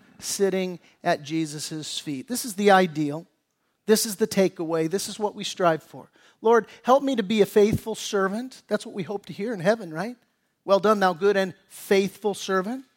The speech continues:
So, "Lord, help me to be a good and faithful servant, and at the same time, help me to have a worshiping heart. Let, help me not to, to lose sight of you,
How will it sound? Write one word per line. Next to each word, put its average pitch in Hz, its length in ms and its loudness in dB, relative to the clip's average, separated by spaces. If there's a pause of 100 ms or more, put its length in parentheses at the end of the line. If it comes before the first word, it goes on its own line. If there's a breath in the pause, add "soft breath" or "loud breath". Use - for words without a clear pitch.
(360 loud breath)
So, 262 140 4
"Lord, 254 280 6
help 233 240 2
me 285 100 0
to 269 60 -4
be 208 160 2
a 190 40 2
good 196 320 0
and 190 140 -6
faithful 202 480 0
servant, 233 720 -2 (380 soft breath)
and 190 100 -2
at 196 80 -4
the - 60 -8
same 220 320 0
time, 220 420 2 (300 soft breath)
help 208 200 0
me 190 140 -2
to 175 80 4
have 180 260 4
a 165 60 -4
worshiping 165 600 -8
heart. 131 280 -12 (760)
Let, 160 380 -2
help 180 160 -2
me 190 100 -4
not 175 260 -2
to, 180 180 -8
to 180 120 -8
lose 170 220 -8
sight 170 300 0
of 160 100 -4
you, 147 300 -8